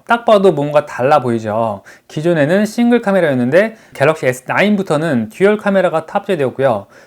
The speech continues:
지문 인식 버튼도 카메라 측면에서 카메라 하단으로 내려왔습니다. 이것 때문에 말이 진짜 많았어요. 왜냐면은 사용하기 진짜 불편했거든요.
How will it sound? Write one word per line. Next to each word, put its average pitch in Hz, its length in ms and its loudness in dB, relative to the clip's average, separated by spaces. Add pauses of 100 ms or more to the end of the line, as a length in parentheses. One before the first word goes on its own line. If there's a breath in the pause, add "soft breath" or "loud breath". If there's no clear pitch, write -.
(120)
지문 220 360 2
인식 202 360 -2
버튼도 151 760 -2 (500)
카메라 233 440 2
측면에서 196 580 -2
카메라 226 380 0
하단으로 233 640 0
내려왔습니다. 117 960 0 (280 soft breath)
이것 233 240 0
때문에 220 180 2
말이 160 240 2
진짜 208 280 -2
많았어요. 160 520 -2
왜냐면은 175 480 0
사용하기 254 420 -4
진짜 196 240 -6
불편했거든요. 147 880 -4